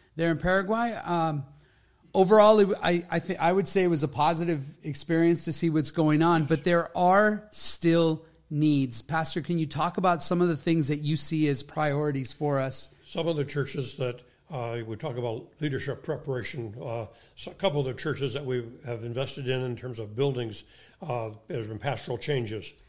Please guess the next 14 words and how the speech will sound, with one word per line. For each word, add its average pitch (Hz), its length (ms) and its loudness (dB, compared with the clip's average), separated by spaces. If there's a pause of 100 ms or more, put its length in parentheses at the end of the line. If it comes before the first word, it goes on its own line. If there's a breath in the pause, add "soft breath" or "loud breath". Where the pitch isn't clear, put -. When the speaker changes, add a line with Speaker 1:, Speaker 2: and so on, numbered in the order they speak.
(160 soft breath)
Speaker 2:
and, 117 240 -6
uh, 107 240 -6 (300 soft breath)
and 120 140 -6
we're 113 200 -6
looking 127 320 -6
at 117 80 -4
s-, - 160 -16
maybe 120 260 -6
making 117 360 -6
some - 160 -8
more 120 240 -6
down 117 180 -6
the 104 80 -8
road. 113 320 -4